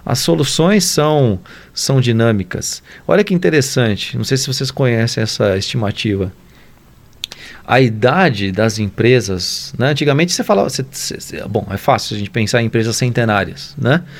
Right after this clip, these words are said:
Mas hoje a, a idade das empresas é na média de vinte, trinta anos.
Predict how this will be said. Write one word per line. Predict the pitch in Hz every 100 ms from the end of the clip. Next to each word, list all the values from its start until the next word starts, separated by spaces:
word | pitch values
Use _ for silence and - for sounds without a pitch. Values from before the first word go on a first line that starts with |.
| - - - - - -
Mas | - 131 131 123
hoje | 147 196 165 117 92
a, | 107 113 110 104
a | 104
idade | 101 120 170 170 131
das | 127 117
empresas | 113 127 147 190 147 98
é | 131
na | 156 160
média | 156 170
de | 180 180
vinte, | 160 175 190 -
trinta | - 185 180
anos. | 208 185 175 139 - -